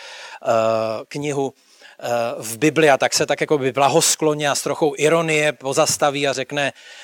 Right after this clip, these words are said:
ehm, <clears throat> Same, a koukám, že čteš Zjevení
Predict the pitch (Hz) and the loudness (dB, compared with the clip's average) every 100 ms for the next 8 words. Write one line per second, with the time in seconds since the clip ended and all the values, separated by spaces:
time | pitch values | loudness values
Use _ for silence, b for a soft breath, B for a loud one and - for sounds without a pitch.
0 | B - 120 117 117 131 - 262 247 233 | B -4 -2 -2 -6 -10 -4 -2 2 4
1 | 208 170 - 139 147 147 151 127 123 117 | 4 2 2 2 4 2 4 4 4 2
2 | - - 240 220 - 123 160 143 131 - | -4 -20 -20 -14 -8 -2 -2 0 -2 0
3 | 151 127 131 135 208 226 131 | -2 0 2 4 4 4 0